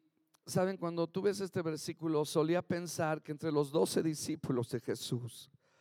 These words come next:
Juan era el discípulo favorito del Señor y el más cercano a él, porque la Biblia llama a Juan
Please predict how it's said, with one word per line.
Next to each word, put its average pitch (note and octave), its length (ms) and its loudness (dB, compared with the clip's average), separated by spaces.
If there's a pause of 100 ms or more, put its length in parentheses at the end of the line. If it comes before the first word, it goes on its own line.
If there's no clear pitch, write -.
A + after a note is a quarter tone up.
(600)
Juan E3+ 380 0
era E3+ 160 0
el D#3 80 -4
discípulo C#3 580 -2
favorito C3 640 -6
del G#2+ 100 -4
Señor G2 480 -12 (720)
y C3+ 100 -2
el C3 120 -2
más D3 180 0
cercano D3 540 -2
a C#3 80 -2
él, C#3+ 100 -4
porque C#3+ 340 -4
la C#3 140 0
Biblia D3 300 0
llama C3+ 460 0
a - 20 -10
Juan C3 500 -2